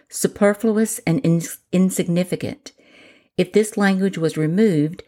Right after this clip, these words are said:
Section B would still have the same meaning. Specifically, if an election contest could be brought in any county in the district,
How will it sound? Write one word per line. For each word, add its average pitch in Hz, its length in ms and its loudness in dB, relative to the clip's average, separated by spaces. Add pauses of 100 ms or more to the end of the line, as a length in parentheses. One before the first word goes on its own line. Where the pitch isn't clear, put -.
(180)
Section 190 540 0
B 175 220 2
would 170 220 -2
still - 320 0
have 165 220 -4
the 170 100 -4
same 151 400 0
meaning. 170 540 -2 (520)
Specifically, 226 1000 2
if 165 140 2
an 160 100 2
election 180 540 0
contest 185 640 0
could 170 140 0
be 175 100 -2
brought 147 340 2
in 147 180 4
any 190 240 2
county 180 380 -2
in 156 220 0
the 151 80 2
district, 190 600 -2